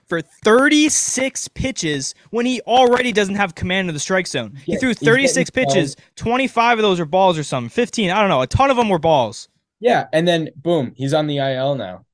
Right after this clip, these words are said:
Speaker 1: Yeah. You basically worked him
Speaker 2: Clearly
Speaker 1: into an
Speaker 2: something
Speaker 1: injury. <laughs>
Speaker 2: is up. Yeah.
Speaker 1: Man,
Speaker 2: Um,
Speaker 1: that was the same game where Kike Hernandez just was awful at fielding. He had two
Speaker 2: Which
Speaker 1: errors in
Speaker 2: game?
Speaker 1: that game.
Speaker 2: Which game?
Speaker 1: Which game? It could be
Speaker 2: Which
Speaker 1: any game.
Speaker 2: Yeah,
Speaker 1: It literally could
Speaker 2: which
Speaker 1: be any
Speaker 2: game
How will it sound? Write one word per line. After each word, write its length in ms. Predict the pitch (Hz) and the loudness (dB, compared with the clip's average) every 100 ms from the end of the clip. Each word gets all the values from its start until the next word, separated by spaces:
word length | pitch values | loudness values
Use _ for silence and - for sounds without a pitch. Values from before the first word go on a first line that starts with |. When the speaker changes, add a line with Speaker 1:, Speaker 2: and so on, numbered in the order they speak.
| _ _ _ _ _ _ | _ _ _ _ _ _
Speaker 1:
Yeah. 260 | 131 151 110 _ _ _ _ _ - | -4 -2 -2 _ _ _ _ _ -10
You 100 | 147 | -2
basically 320 | 190 - 143 | 0 0 -6
worked 300 | 117 160 185 | -2 2 2
him 60 | |
Speaker 2:
Clearly 240 | 175 160 151 | 2 0 0
Speaker 1:
into 60 | 151 | -2
an 60 | |
Speaker 2:
something 160 | 139 110 | -2 -4
Speaker 1:
injury. 240 | 123 - | -2 0
<laughs> 0 | |
Speaker 2:
is 80 | 196 | -2
up. 80 | - _ _ _ _ - - | -4 _ _ _ _ -20 -8
Yeah. 360 | 139 131 98 104 _ _ _ _ _ _ _ - | -2 -2 -2 -12 _ _ _ _ _ _ _ -8
Speaker 1:
Man, 420 | 123 147 143 139 | -4 0 0 -2
Speaker 2:
Um, 60 | |
Speaker 1:
that 160 | 117 247 | 2 4
was 140 | 311 | 4
the 80 | 233 | 0
same 320 | 202 233 220 | 0 2 0
game 400 | 156 170 170 127 - - | 0 0 0 -2 -6 -8
where 120 | 139 | -6
Kike 320 | - 220 202 | -4 -2 0
Hernandez 720 | 170 143 156 160 123 113 - - _ _ _ | 0 0 0 0 -2 -4 -8 -16 _ _ _
just 280 | - 139 - _ _ _ - | -4 -4 -4 _ _ _ -8
was 180 | 147 131 - | -6 -6 -4
awful 460 | 151 196 - 127 | 0 0 0 -2
at 100 | 117 | -2
fielding. 440 | - 160 151 85 - _ | -2 -2 -2 -6 -16 _
He 80 | 220 | 0
had 160 | 175 | 2
two 360 | - - 262 311 | 4 6 8 6
Speaker 2:
Which 100 | 277 | 6
Speaker 1:
errors 300 | 220 220 220 | 6 6 6
in 80 | 269 | 6
Speaker 2:
game? 60 | 269 | 4
Speaker 1:
that 140 | 127 | 2
game. 300 | 123 117 104 | -4 -6 -2
Speaker 2:
Which 220 | 208 247 - | -2 -2 0
game? 300 | 247 269 247 | 2 4 4
Speaker 1:
Which 160 | 254 | 2
game? 180 | 254 196 | 2 0
It 60 | - | 2
could 120 | 254 | 2
be 60 | |
Speaker 2:
Which 60 | 247 | 4
Speaker 1:
any 140 | 220 | 2
game. 200 | 190 143 151 | 2 0 2
Speaker 2:
Yeah, 120 | 214 | 2
Speaker 1:
It 20 | |
literally 200 | 277 285 | 4 4
could 60 | 247 | 4
Speaker 2:
which 80 | 240 | 4
Speaker 1:
be 60 | |
any 100 | 240 | 4
Speaker 2:
game 60 | - | 2